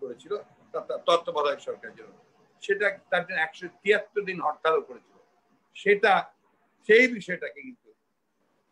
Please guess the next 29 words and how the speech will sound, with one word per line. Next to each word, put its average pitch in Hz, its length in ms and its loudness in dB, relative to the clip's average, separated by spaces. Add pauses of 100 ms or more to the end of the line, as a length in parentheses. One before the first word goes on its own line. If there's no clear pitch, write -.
(680)
দেশনেত্রী 180 480 -8
বেগম 151 260 -6
খালেদা 160 360 0
জিয়া 139 220 -2 (920)
বাস্তবতার 208 760 2
স্বার্থে, 190 480 -4
জনগণের 170 320 -4
স্বার্থে 160 280 -10
মেনে 185 320 0
নিয়ে 208 240 0 (640)
তিনি 139 240 -8 (480)
সংবিধানে 160 640 0
সেটাকে 151 300 -12
সন্নিবেশিত 131 640 -6
করেছিলেন 196 420 -4 (500)
এবং 220 280 0 (440)
তত্ত্বাবধায়ক 143 640 0
সরকারের 135 440 -6
বিধানটাকে 156 580 -2 (280)
নিয়ে 143 160 -8
এসেছিলেন। - 340 -20 (440)
আমি 247 180 4
মনে 294 200 2
করি 294 200 -6
যে 277 140 -2
এটা 240 260 -2
ছিল 262 200 -6
আপনার 262 220 0
একটা 262 180 -2